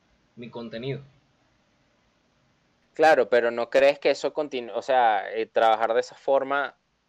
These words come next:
Speaker 2: igual YouTube pudiese decidir si a ti te está patrocinando,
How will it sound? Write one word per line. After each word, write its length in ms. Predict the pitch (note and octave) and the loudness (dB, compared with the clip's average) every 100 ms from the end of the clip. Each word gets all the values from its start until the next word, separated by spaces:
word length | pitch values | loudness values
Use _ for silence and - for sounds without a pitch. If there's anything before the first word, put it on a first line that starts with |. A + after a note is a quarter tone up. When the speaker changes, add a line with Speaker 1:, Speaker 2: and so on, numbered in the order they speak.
| _ _ | _ _
Speaker 2:
igual 1000 | A2+ A2+ G#2+ A2 G#2 A#2 C3 A2+ F2+ - _ | -14 -8 0 2 2 0 -2 -4 -8 -16 _
YouTube 440 | F#2+ A#2 G#2+ B2 | -12 -10 -10 -14
pudiese 520 | - A#2+ A2 G#2+ G2+ C3+ | -10 -8 -2 -2 0 0
decidir 680 | C3 B2+ G2+ G2 F#2+ G2 | 0 -2 -14 -12 -12 -12
si 520 | - - A#2+ A#2 G2+ - | -12 -10 -10 -10 -10 -4
a 120 | A#2 | -4
ti 140 | C3 | -4
te 100 | B2 | -6
está 200 | D3 D#3+ | -2 -2
patrocinando, 1040 | E3 E3+ F3+ E3+ B2+ A2+ A2+ A2+ C#3 D3+ | -2 -2 -2 -6 -8 -8 -8 -4 -4 -4